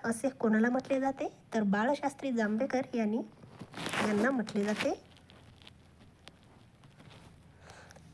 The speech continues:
जालियनवाला बाग हत्याकांडाच्या वेळी भारताचा व्हाईसरॉय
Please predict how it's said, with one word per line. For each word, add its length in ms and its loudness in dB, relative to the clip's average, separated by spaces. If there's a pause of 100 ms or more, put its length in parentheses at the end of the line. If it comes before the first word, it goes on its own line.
(160)
जालियनवाला 540 8
बाग 180 2 (100)
हत्याकांडाच्या 680 2
वेळी 220 4
भारताचा 560 4
व्हाईसरॉय 440 2